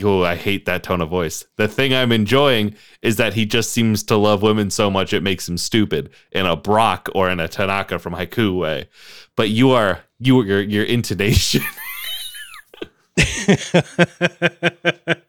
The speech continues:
Speaker 2: Uh, One Piece is a show for babies, and,
Speaker 1: Mm-hmm,
Speaker 2: uh,
Speaker 1: mm-hmm, mm-hmm, mm-hmm.
Speaker 2: I think that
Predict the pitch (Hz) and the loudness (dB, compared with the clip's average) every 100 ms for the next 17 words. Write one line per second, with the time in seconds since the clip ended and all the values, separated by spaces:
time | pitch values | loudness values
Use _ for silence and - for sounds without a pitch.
0 | 165 _ 147 _ - - _ _ _ _ | -6 _ -10 _ -14 -14 _ _ _ _
1 | _ - - - - - - - 160 170 | _ -14 -12 -12 -12 -14 -14 -4 2 4
2 | 175 175 180 170 160 _ _ _ _ _ | 4 4 4 2 -2 _ _ _ _ _
3 | 185 175 170 180 196 180 175 165 175 165 | -12 0 2 2 2 0 0 2 2 2
4 | 165 147 139 139 127 - - 127 127 123 | 2 2 2 0 -2 -6 -2 2 2 0
5 | 120 - - _ _ - 127 139 131 123 | -4 -8 -14 _ _ -4 0 2 2 2
6 | 120 117 107 107 98 - 107 90 _ _ | 2 -2 -2 -4 -4 -4 -4 -4 _ _
7 | _ _ _ _ _ _ _ _ _ _ | _ _ _ _ _ _ _ _ _ _
8 | _ _ - 165 175 - - 175 170 151 | _ _ 2 4 2 -2 -2 -2 -4 -8
9 | 160 160 151 139 | -2 0 -2 -4